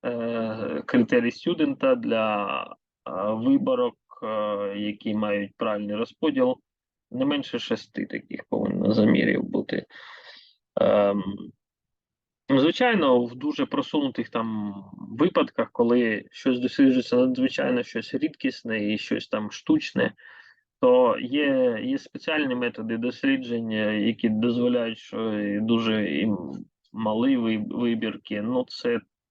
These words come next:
таке вже, скажем, не, не, не для всіх. І в наших дисертаційних дослідженнях, е,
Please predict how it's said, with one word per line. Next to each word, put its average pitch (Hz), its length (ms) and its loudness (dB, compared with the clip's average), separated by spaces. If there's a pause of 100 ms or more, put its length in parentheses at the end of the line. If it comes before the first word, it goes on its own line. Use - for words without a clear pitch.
(100)
таке 110 360 -2
вже, 98 340 -4
скажем, - 600 -6 (680)
не, 131 240 0
не, 139 180 -2
не 139 260 0
для 277 220 0
всіх. - 640 -8
І 123 640 4 (640)
в 135 160 2
наших - 640 -2
дисертаційних 131 840 0
дослідженнях, 117 760 0 (680)
е, 107 360 2